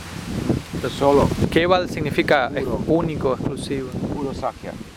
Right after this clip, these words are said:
Speaker 1: ¿Mm? And el cuatro, cuat-, fourth,
Speaker 2: Ujú. El cuarto.
Speaker 1: cuarto
Speaker 2: Cuarto.
Speaker 1: tipo de Sakya Rasa es parecido de Ke-, Keval,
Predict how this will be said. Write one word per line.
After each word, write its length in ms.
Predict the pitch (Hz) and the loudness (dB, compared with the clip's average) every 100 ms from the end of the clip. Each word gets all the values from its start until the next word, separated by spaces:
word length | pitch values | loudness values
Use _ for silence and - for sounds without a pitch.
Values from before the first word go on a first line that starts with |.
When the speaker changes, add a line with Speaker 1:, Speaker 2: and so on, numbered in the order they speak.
| - - - - - - 110 | -12 -10 -14 -16 -18 -16 -8
Speaker 1:
¿Mm? 1300 | 127 143 - - - - - - - - - - 113 | -8 -8 -14 -10 -10 -12 -16 -18 -20 -16 -14 -12 -10
And 120 | 117 | -10
el 60 | 113 120 | -8 -6
cuatro, 340 | 123 131 147 135 - - - | -6 -4 -8 -8 -12 -12 -4
cuat-, 120 | 123 - - - - - | -4 -4 -12 -12 -12 -6
fourth, 220 | 127 135 - - - - | 0 0 0 -12 -12 -10
Speaker 2:
Ujú. 200 | 160 220 - | -6 -6 -4
El 120 | 135 | -8
cuarto. 380 | 127 160 135 143 - - - - - - | 2 2 2 -6 -8 -8 -8 -8 -12 -2
Speaker 1:
cuarto 340 | 127 - 160 160 - | 0 0 -2 -8 -4
Speaker 2:
Cuarto. 300 | 147 135 - - - - - - - | -2 -2 -4 -14 -16 -8 -8 -6 -4
Speaker 1:
tipo 300 | 143 151 160 - - - - - | -2 -2 -6 -10 -18 -16 -16 -8
de 100 | 127 | -8
Sakya 340 | - 139 - 131 | 0 -2 2 0
Rasa 180 | 143 - - - - 202 170 117 | 0 -4 -14 -14 -12 -10 -8 0
es 380 | 131 120 - - - - - - - - - | 2 2 -4 -10 -10 -8 -10 -10 -12 -12 2
parecido 500 | 135 135 131 175 170 | 6 8 6 0 -2
de 120 | 147 139 - | -2 -4 -4
Ke-, 200 | 156 147 - - - - - - - - - - | -4 -4 -6 -12 -12 -14 -14 -14 -14 -12 -12 0
Keval, 340 | 160 131 110 | 2 6 4